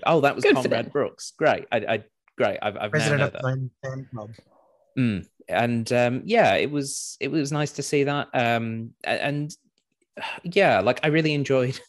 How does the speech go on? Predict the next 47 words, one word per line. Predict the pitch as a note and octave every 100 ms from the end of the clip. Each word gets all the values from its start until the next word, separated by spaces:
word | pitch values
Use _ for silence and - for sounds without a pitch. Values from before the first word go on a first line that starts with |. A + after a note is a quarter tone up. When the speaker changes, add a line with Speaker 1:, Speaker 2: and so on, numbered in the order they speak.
| _ _
Speaker 1:
<laughs> | _ - - -
I |
really | B2+ G3 G3+
enjoyed | E3 A#2+ A2
Tor | - G#2+
Johnson, | F#2+ G#2 A2 - F#2
but | F2 -
I | G#2+
did | B2 C3+
sit | - B2+
there | A2 G2+
a |
lot | G2
of | A2
the |
time | G#2 G2+
going, | F#2+ F#2+ F#2+ _ _ _ _ -
"That | D3
is | G#3+ G#2+
an | F#2
extremely | F2 - - - A2+ A2 F#2
hairy | G2 G2+ F#2+ F#2
man." | F2+ F2+ F#2+ F#2+ - -
That, | G#2+
that | B2+
was | B2+ C3+
the |
thing | A#2+ B2 A#2+
<laughs> | C#5+
I | C#3 - A3+
just | A#3
Speaker 3:
<laughs> |
Yeah. | A3+
Speaker 1:
couldn't, | D3 D3 - _ - - -
couldn't | - G3+
get | E3 C3+
away | A#2+ B2+
Speaker 3:
Yeah, | D3+
Speaker 1:
from, | A#2+ G2+
Speaker 3:
he |
Speaker 1:
was | G2+ -
just | A#2 G#2
like, | F#2+ C#3
Speaker 3:
Yeah. | D3+
Speaker 1:
"That, | A#2+ C3 - _
that | D#3+ E3+
is, | F#2+ D#2+ - -